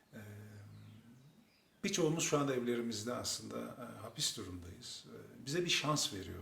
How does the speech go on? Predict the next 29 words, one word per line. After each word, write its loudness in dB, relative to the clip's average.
bu. -12
Ee, -4
bize 0
günlük 2
hayatımıza 0
bakabilme -2
şansı -2
veriyor. -8
Bu -2
şansı 2
biz 2
de 8
kullanıyoruz. -4
Normalde 0
bu -4
bizim 0
günlük 0
hayatımızın -2
bir -8
parçası -2
nefes. -10
Sabahları -4
işe -4
gider, -2
gitmeden -4
önce -4
yaptığımız, -8
e, -6
eğer 0